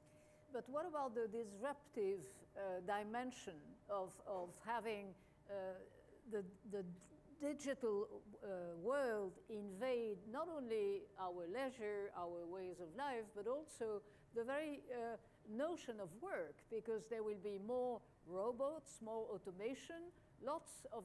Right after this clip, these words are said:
jobs will actually disappear or will have to change dramatically.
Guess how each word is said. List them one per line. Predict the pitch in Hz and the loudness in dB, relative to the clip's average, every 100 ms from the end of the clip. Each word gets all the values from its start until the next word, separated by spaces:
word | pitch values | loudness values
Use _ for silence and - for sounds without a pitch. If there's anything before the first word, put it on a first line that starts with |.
| 180 | -2
jobs | 269 240 175 - | 2 4 2 -2
will | 208 | 0
actually | 214 202 190 196 | 0 -2 -2 0
disappear | 180 185 165 - 262 294 311 294 | 0 -4 -6 -4 -2 0 0 -2
or | 214 196 | -2 0
will | 208 190 | 0 -2
have | 190 185 | -4 -8
to | - 180 | -12 -10
change | - 202 196 - | -6 -6 -6 -8
dramatically. | 185 208 320 349 254 180 170 | -4 0 0 0 -4 -6 -6